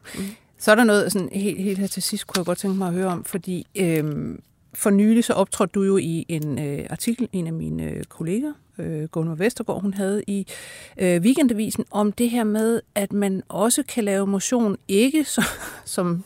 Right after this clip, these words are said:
Speaker 2: W H O anbefaler, med tre hundrede minutter hver uge, men faktisk meget, meget, øh, korte intervaller af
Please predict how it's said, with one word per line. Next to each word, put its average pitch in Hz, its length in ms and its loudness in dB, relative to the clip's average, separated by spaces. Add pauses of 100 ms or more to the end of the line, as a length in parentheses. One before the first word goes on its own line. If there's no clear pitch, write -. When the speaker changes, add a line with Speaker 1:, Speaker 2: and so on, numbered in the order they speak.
Speaker 2:
W 165 340 -2
H 165 40 2
O 202 160 0
anbefaler, 190 500 -2
med 156 220 0 (680)
tre 202 340 6
hundrede 208 340 10
minutter 196 440 8
hver 190 220 2
uge, 302 360 6
men 226 320 6
faktisk 233 520 0
meget, 190 500 2
meget, 226 440 4
øh, 196 100 -2
korte 254 340 2
intervaller 202 540 -2
af 175 180 -4